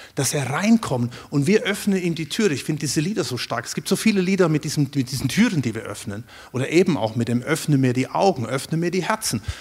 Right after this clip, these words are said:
dass Jesus da reinziehen kann und Dinge neu machen kann, Dinge verändern kann. „Nach diesem will ich zurückkehren.“ Rückkehr,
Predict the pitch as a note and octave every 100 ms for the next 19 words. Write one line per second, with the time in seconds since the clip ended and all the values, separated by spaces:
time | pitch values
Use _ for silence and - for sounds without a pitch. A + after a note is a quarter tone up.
0 | - A#2+ - D#3 D#3+ - E3 D#3+ F3 G#3+
1 | A3 - F#3 D3+ - C3 C3 D#3 F3 F3+
2 | F#3 G3+ D#3 C#3 - B2+ A#2 - - -
3 | F3 E3 F3 - F#3 G3+ F3+ B2 B2 A#2
4 | G#2+ A#2+ - _ _ _ _ _ _ _
5 | _ _ _ _ _ _ _ _ _ _
6 | _ _ _ _ _ _ _ _ _ _
7 | _ _ _ _ _ - B2 - F#3 F#3+
8 | G3+ D#3+ E3 E3+ - - C#3 C#3+ F#3 -
9 | - C#3 A2+ A2 A#2+ - _ _ _ _
10 | _ - E3+ F3 - C#3+ G#2+ G2+